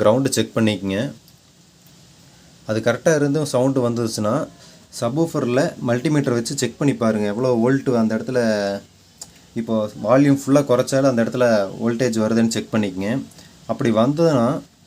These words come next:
ட்வென்டி ஃபைவ் வோல்ட், அ, தௌசண்ட் மைக்ரோஃபாரட்ல ஒரு கெப்பாசிட்டர் ஆட் பண்ணணும். ட்வென்டி ஃபைவ் வோல்ட் போட்டுக்குங்க.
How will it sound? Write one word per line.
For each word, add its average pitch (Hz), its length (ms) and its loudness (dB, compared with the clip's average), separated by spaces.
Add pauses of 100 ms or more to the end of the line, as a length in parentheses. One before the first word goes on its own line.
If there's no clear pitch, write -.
(340)
ட்வென்டி 139 300 -2
ஃபைவ் 139 180 2
வோல்ட், 156 360 -4 (460)
அ, 139 100 0 (420)
தௌசண்ட் 127 400 0 (120)
மைக்ரோஃபாரட்ல 123 880 2
ஒரு 95 480 2 (280)
கெப்பாசிட்டர் 120 500 2
ஆட் - 180 2
பண்ணணும். 98 400 -2 (2000)
ட்வென்டி 127 240 -2
ஃபைவ் 139 160 4
வோல்ட் 131 320 0
போட்டுக்குங்க. 113 500 0